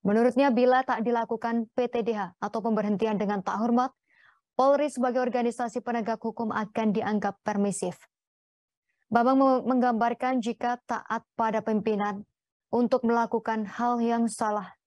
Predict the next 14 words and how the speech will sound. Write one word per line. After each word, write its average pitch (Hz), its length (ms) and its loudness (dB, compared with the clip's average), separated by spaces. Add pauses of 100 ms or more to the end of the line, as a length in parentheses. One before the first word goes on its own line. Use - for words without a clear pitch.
(180)
diampuni. 233 640 -2 (360)
Artinya 233 480 0
anggota 233 320 -2
Polri 240 400 -4
permisif 247 720 -4
pada 233 320 -2
pelanggaran 220 640 -2
dan 208 240 -2
jauh 208 400 -4
dari 226 320 -2
semangat 208 480 -2
membangun 208 400 -2
polisi 220 400 -2
profesional. 208 640 -6